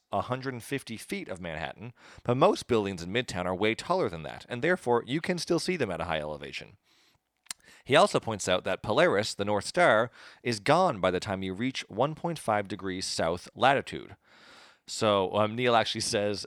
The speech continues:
uh, "B O B, either you've never been south of the equator, and if you have, then you've never looked up,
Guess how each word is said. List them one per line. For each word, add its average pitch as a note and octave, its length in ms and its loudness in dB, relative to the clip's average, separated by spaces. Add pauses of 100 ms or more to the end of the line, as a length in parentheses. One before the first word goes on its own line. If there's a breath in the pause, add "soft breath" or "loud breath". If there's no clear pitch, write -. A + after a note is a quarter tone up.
(140)
uh, F#2 180 -2
"B C3 220 0
O C3+ 80 4
B, B2+ 240 0
either B2 260 -2
you've A2 200 -4
never E3 180 2
been C3 160 0
south A2+ 200 2
of F#2 100 -6
the F#2 100 -4
equator, G#2+ 400 0
and G#2 100 0
if A2+ 140 -2
you A2 60 0
have, B2 340 4 (200 soft breath)
then B2 120 0
you've C3+ 120 2
never A2 260 2
looked G#2 280 -2
up, - 280 -2